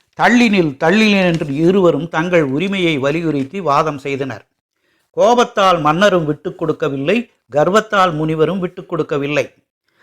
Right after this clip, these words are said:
சினம் கொண்ட மாமன்னர் ஒரு சவுக்கை எடுத்து முனிவரை அடித்தார். சவுக்கடி பட்டதும் வசிஷ்டரின் மகனான சக்ரி ரிஷி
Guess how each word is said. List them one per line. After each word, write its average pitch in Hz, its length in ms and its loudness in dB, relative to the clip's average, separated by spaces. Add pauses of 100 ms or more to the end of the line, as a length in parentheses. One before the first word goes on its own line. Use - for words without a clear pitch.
(140)
சினம் 208 400 0
கொண்ட 180 300 -2
மாமன்னர் 165 540 2
ஒரு 160 280 2
சவுக்கை 170 440 0
எடுத்து 151 480 -2
முனிவரை 160 340 2
அடித்தார். 147 520 -10 (480)
சவுக்கடி 190 580 2
பட்டதும் 170 440 -4
வசிஷ்டரின் 180 600 -2
மகனான 151 420 0
சக்ரி 180 640 -4
ரிஷி 131 480 -8